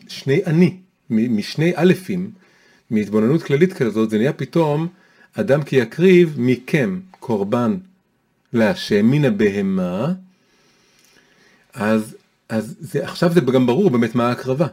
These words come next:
ההקרבה היא לזכך ול-, ולהקטין את הנטייה של הנפש הבהמית לה-, להציג את עצמה, לה-, ליצור את מצג השווא שהיא הגדולה בסיפור כאן,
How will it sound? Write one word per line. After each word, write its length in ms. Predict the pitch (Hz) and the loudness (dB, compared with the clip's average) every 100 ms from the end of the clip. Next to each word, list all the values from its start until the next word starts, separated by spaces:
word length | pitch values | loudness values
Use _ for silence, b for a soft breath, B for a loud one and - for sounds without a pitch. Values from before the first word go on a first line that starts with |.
| - | -8
ההקרבה 760 | 117 110 - 113 101 160 170 156 160 - | -6 -6 -4 -6 -2 0 0 -2 -6 -4
היא 120 | 123 | -2
לזכך 1200 | 113 110 110 107 98 104 90 _ - 160 - - 110 | 0 0 0 -2 -6 -8 -10 _ -6 -6 -6 -12 -8
ול-, 280 | 107 104 104 104 b b b b b b _ | -6 -2 0 0 b b b b b b _
ולהקטין 1300 | 104 95 101 104 104 - - - - - 185 143 135 175 b b b b b - | -12 -2 -2 0 -2 -4 -14 -20 -6 4 4 6 2 0 b b b b b -8
את 140 | 113 | -4
הנטייה 960 | 117 113 110 - 131 113 113 131 151 123 170 | 2 2 2 -6 -6 0 2 2 0 -4 -8
של 200 | - 104 | -8 -4
הנפש 280 | 117 - | -4 -4
הבהמית 420 | 120 110 110 135 123 | -2 0 0 -2 -2
לה-, 140 | 107 | -2
להציג 600 | 110 107 104 - - 202 - | 0 -2 -2 -6 -2 -2 0
את 60 | |
עצמה, 460 | 147 - 127 110 110 | -4 -4 -8 -8 -8
לה-, 180 | 127 107 | -6 -4
ליצור 400 | 113 101 - 175 | -4 -6 0 0
את 120 | 180 | 0
מצג 360 | 127 113 170 156 | -4 -2 -2 -2
השווא 300 | - 214 180 | -4 0 0
שהיא 380 | - 135 160 208 | 2 2 4 4
הגדולה 400 | 156 147 139 139 | 4 2 2 2
בסיפור 500 | 127 107 - 98 | 0 -6 -6 -8
כאן, 120 | 92 | -8